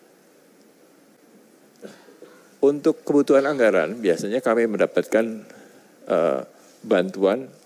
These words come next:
oleh Kementerian Keuangan yang diambil dari dana alokasi bun, anggaran sembilan puluh sembilan. Jadi bukan anggaran B K N, Pak, ini. Ini anggaran Kementerian Keuangan. Karena jumlahnya,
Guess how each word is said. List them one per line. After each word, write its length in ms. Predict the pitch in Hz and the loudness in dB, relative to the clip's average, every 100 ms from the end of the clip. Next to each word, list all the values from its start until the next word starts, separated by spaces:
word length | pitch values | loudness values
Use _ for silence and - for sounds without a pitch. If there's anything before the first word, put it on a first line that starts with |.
| - | -4
oleh 280 | 82 90 92 - - _ - | 0 0 -2 -10 -20 _ -8
Kementerian 640 | 104 92 104 95 78 87 - | -4 -2 0 0 -2 -8 -6
Keuangan 640 | - 101 90 58 65 110 156 - - - - | 0 2 2 0 -4 -6 -10 -20 -20 -20 -8
yang 160 | - 101 | -2 -2
diambil 360 | 104 104 110 120 | -2 0 0 2
dari 400 | 101 98 101 110 - _ _ - _ | 2 0 -2 -4 -16 _ _ -20 _
dana 560 | 139 104 95 104 113 | -4 -2 -2 -4 -4
alokasi 920 | 82 104 95 85 87 - 110 117 117 120 - _ _ _ _ _ _ - | 0 0 0 -2 -2 -2 0 2 0 -4 -14 _ _ _ _ _ _ -4
bun, 240 | 220 202 - - _ _ - - - _ _ - - | 0 0 -2 -18 _ _ -20 -20 -20 _ _ -10 -4
anggaran 320 | 95 87 85 | 0 2 0
sembilan 280 | - 95 82 | -4 -6 -4
puluh 120 | 80 | -6
sembilan. 260 | - 92 78 | -4 -2 0
Jadi 160 | 98 110 | 0 0
bukan 220 | 104 101 | 0 0
anggaran 400 | 87 90 90 85 - - | 2 2 2 0 -8 -10
B 80 | - | -4
K 160 | - 67 | -2 -2
N, 160 | - | -2
Pak, 100 | - - | -6 -8
ini. 120 | 71 - - - _ - | -10 -12 -18 -20 _ -12
Ini 160 | 101 | -8
anggaran 320 | 92 92 82 78 | -8 -4 -6 -6
Kementerian 400 | 90 82 85 82 | -8 -6 -6 -4
Keuangan. 480 | 80 64 67 90 135 - - - _ _ | -4 -4 -6 -6 -6 -10 -20 -20 _ _
Karena 320 | 110 104 139 | 0 2 0
jumlahnya, 840 | 127 120 104 95 87 - 113 127 | 2 2 2 0 0 -4 -4 0